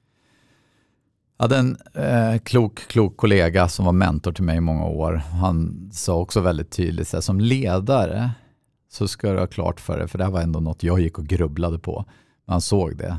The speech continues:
definitivt, så sa han så här: "Du måste inse att du kommer inte vara älskad av alla. Du kan inte göra alla, du kan inte gå allas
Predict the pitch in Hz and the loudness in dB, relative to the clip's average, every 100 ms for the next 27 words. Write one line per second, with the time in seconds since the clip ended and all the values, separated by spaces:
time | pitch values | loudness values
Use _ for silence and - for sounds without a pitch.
0 | 98 98 85 - 85 82 82 - 87 87 | -8 -6 -6 -4 -6 -4 -6 -8 -6 -6
1 | 78 80 82 80 _ _ _ _ _ - | -6 -6 -6 -8 _ _ _ _ _ -8
2 | 113 120 139 123 - - 127 98 73 101 | 0 4 4 2 -2 -4 -2 -2 -2 -4
3 | 82 90 117 120 95 - - _ - 147 | -4 -2 0 0 -2 -4 -8 _ -4 -2
4 | 90 85 - - 147 107 - - 92 90 | -2 -4 -6 -4 -2 -2 -6 -8 -8 -2
5 | - 110 117 123 - - 135 95 82 107 | 0 2 2 2 -2 0 0 2 -2 0
6 | 143 135 123 - _ _ _ _ _ _ | 2 2 0 -6 _ _ _ _ _ _
7 | _ - 120 127 110 107 123 - 143 120 | _ -10 0 2 2 2 2 2 0 2
8 | 87 98 123 - | 2 2 2 0